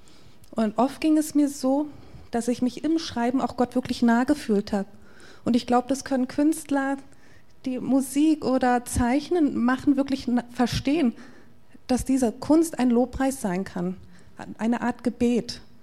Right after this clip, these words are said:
Und das hat mich so bereichert, dass ich einfach für mich geschrieben habe. Und durch Ermutigung von außen, ja, geh doch mal an eine Zeitschrift, habe ich auch so gutes Feedback bekommen, dass ich dachte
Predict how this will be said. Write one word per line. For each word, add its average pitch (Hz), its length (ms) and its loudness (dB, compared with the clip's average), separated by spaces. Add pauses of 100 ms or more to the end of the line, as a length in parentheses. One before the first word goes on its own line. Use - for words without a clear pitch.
(760)
Und 220 140 0
das 240 140 0
hat 247 140 -4
mich 247 160 0
so 262 120 2
bereichert, 226 520 4
dass 269 140 2
ich - 140 -2
einfach 233 260 0
für - 140 2
mich 208 200 4
geschrieben 233 480 0
habe. 339 140 -4 (1160)
Und 226 160 -2
durch 247 140 0
Ermutigung 254 560 0
von 196 220 -2
außen, 302 520 2
ja, 214 140 4
geh 220 180 2
doch 247 180 4
mal 233 220 4
an 214 200 -4
eine 226 240 2
Zeitschrift, 233 720 -2 (340)
habe 226 140 2
ich - 120 0
auch 220 80 0
so 240 120 -2
gutes 240 340 -2
Feedback 233 460 0
bekommen, 226 340 0
dass 220 120 0
ich 214 80 -4
dachte 208 320 -2